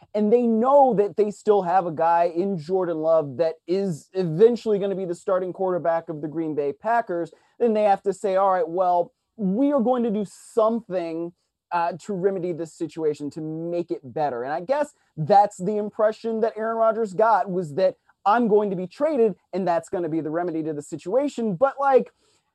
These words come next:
how would that make any sense? Why would Green Bay decide, "Oh, yeah, we're actually gonna trade you, reigning M V P"? That's something that makes a lot of sense from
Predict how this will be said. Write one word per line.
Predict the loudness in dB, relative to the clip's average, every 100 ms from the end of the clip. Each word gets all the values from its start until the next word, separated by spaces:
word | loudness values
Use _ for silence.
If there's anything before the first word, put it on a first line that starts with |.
| _ -16
how | 0 6 6
would | 6 4
that | 4
make | 4 2
any | 2 0
sense? | 2 2 2 2 -4 -20 _ _ _
Why | 2 4 6 6
would | 4 2
Green | 0 0 0 4
Bay | 6 6
decide, | 2 2 4 4 4
"Oh, | 2 4
yeah, | 6 6
we're | 4 4
actually | 4 2 0
gonna | 0 -2
trade | -4 0 0 0
you, | -2 -2 -2
reigning | -2 -2 -2 -6 -6
M | -6 -6
V | -6 -8
P"? | -8 -8 -6
That's | -2 2 2 0 0
something | 0 0 -2 0
that | 0
makes | 0 -2
a | -2
lot | 0 0
of | -2
sense | -2 -4 -4 -4
from | -6